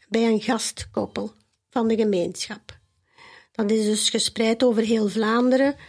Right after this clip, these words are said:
Eh, dus Diest is erbij natuurlijk, maar dan ook, eh, Ieper, eh, Gent en zo verder. Allee, verschillende steden waar, waar koppels wonen. Ehm,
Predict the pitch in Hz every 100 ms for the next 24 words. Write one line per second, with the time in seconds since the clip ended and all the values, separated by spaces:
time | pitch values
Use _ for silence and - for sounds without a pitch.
0 | - - - _ 233 208 202 190 196 202
1 | 190 202 - 208 208 240 220 - 240 -
2 | 214 233 240 240 233 247 240 247 247 214
3 | 208 208 208 208 - - - - 214 208
4 | - 233 220 226 196 214 - _ - 220
5 | - 254 233 - - _ _ _ - 190
6 | 196 - _ _ _ _ - 247 226 226
7 | 226 - 233 220 185 214 233 226 262 -
8 | - - - _ 254 208 202 202 - 247
9 | 233 233 214 208 226 - - 226 226 226
10 | 220 214 208 220 185 - 233 226 208 -
11 | 226 262 262 294 - _ _ _ _ _
12 | _ _ _ _ _ _ - 247 240 254
13 | 247 254